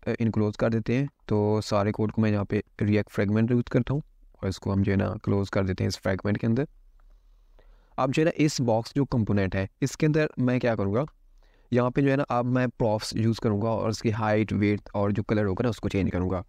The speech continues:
तो उसके लिए हमारे पास सबसे पहले जो है ना, मैं यहाँ पे राइट करता हूँ हाइट,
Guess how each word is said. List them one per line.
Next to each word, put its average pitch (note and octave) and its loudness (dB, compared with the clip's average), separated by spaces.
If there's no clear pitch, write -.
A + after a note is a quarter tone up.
तो - 0
उसके C#3+ 0
लिए D3 2
हमारे B2+ 0
पास B2 -2
सबसे A2+ -2
पहले B2+ 0
जो A#2+ 0
है A#2 0
ना, A#2+ -2
मैं A#2 4
यहाँ A2 2
पे A2+ 2
राइट G#2+ 2
करता G#2+ -2
हूँ G#2+ -2
हाइट, G#2+ 0